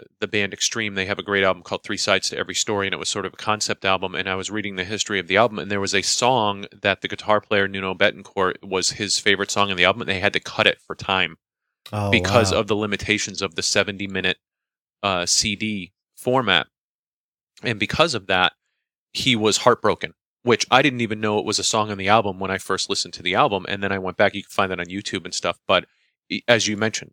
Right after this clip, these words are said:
Speaker 1: some very hard choices that have to be made sometimes because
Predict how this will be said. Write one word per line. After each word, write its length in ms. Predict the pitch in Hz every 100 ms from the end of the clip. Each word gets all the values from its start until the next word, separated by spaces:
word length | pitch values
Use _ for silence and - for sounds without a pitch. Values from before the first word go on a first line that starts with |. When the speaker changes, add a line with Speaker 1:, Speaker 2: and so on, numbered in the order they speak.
| _
Speaker 1:
some 220 | - 120
very 200 | 110 110
hard 280 | 101 113 104
choices 440 | - 110 - 90
that 100 | 92
have 200 | 92 95 -
to 60 |
be 100 | 98
made 240 | 98 101 -
sometimes 500 | 87 - 85 82 -
because 560 | 87 - 95 85 -